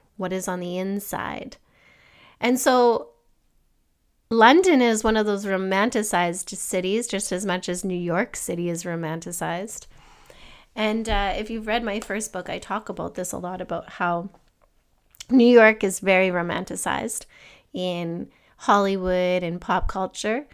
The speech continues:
But so is London as well. London is very romanticized in pop culture and in movies, Hollywood movies. And what I've discovered is, yes, there's this very cool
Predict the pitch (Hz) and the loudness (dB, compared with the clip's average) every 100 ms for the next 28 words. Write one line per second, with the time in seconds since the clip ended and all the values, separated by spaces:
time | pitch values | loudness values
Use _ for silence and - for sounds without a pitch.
0 | _ _ _ - 254 269 - 302 415 302 | _ _ _ 0 2 4 4 6 4 2
1 | 226 226 247 240 214 196 202 233 175 170 | 2 4 4 2 2 0 2 4 4 2
2 | 202 294 349 330 269 233 208 196 196 196 | 0 0 0 0 0 -2 -6 -2 0 2
3 | 269 233 185 175 175 202 190 - 180 175 | 2 0 -2 -4 -6 -6 -8 -4 -2 -2
4 | 175 175 - 196 185 180 180 170 208 170 | -4 -6 -8 -6 -4 -4 -6 -4 -2 -2
5 | - - 170 175 - 180 175 180 - 190 | -4 -4 -4 -4 -4 -2 -2 -4 -4 -4
6 | 180 180 180 175 175 175 170 170 - - | -4 -4 -6 -6 -6 -4 -6 -6 -10 -6
7 | 175 175 175 170 175 170 170 170 170 - | -4 -4 -4 -4 -4 -6 -6 -6 -8 -12
8 | - _ _ _ - - - - _ _ | -16 _ _ _ -20 -18 -20 -20 _ _
9 | _ - - _ - - - - - 247 | _ -20 -20 _ -20 -20 -20 -20 -2 4
10 | 262 254 254 240 247 - 233 269 247 233 | 6 6 6 2 0 6 6 8 6 6
11 | 226 233 254 247 269 233 240 220 214 202 | 4 4 4 4 4 2 2 0 -2 0
12 | 202 208 220 - 214 202 208 | 2 4 2 2 2 4 2